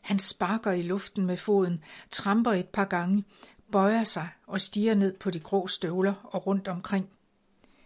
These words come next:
Et eller andet piler væk i mørket. Han hører det, men kan intet se. Måske en mus eller en rotte.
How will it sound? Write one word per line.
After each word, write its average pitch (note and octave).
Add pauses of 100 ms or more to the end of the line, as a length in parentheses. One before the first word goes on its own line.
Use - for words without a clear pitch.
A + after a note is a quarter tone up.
(600)
Et A#3
eller G3
andet G3
piler F3+
væk F#3+
i G#3
mørket. F3+ (560)
Han F#3
hører G3
det, F#3+
men F3+
kan F#3+
intet G3
se. F3+ (260)
Måske G#3
en F#3+
mus G#3 (300)
eller F#3+
en E3
rotte. F#3+